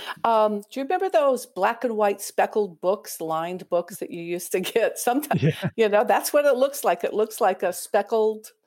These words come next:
Speaker 1: writing book for you.
Speaker 2: Yeah,
Speaker 1: And,
Speaker 2: yeah.
Speaker 1: uh, again, that was Kathy's idea, which I loved it. And so the title of the book is A Self-Guided Workbook and Gentle Tour on Learning How to Write Stories from Start to Finish.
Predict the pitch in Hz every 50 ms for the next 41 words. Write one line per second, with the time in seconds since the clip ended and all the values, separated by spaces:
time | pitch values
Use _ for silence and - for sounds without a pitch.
0 | _ _ _ _ _ _ 170 196 196 226 214 190 175 165 165 151 156 156 160 -
1 | _ _ _ _ _ - 170 160 156 - - - - _ _ - 185 160 160 160
2 | 165 160 151 147 143 143 139 135 123 - 180 180 170 165 147 139 139 131 170 165
3 | 160 160 156 156 151 147 - _ _ _ _ - - _ _ _ _ _ - 185
4 | 156 226 214 208 202 180 160 170 165 - - 185 180 - - - - 190 185 -
5 | - 165 156 - 160 156 147 151 160 151 156 170 170 160 - 151 151 156 160 160
6 | 160 160 - - - 143 - - - - - - - - - _ - 202 202 214
7 | 208 202 - 220 - - - - 247 233 226 214 220 202 185 185 175 165 - -
8 | - 269 285 277 254 214 190 202 175 156 185 165 170 220 - - - _ _ _
9 | - 185 175 175 170 165 165 170 - 165 170 170 - - 214 220 214 - - 247
10 | 220 214 185 185 170 160 170 185 190 190 - - 202 214 220 - - 175 175 165
11 | - 196 196 196 196 220 202 196 - - - 240 233 226 220 220 - - 175 175
12 | 175 175 175 190 202 208 208 202 196 180 185 180 165 170 165 165 175 170 170 165
13 | - - - - - - 180 175 170 165 165 170 - - - 156 151 - - -
14 | 160 156 156 156 - - 147 _ - 151 147 143 - - - -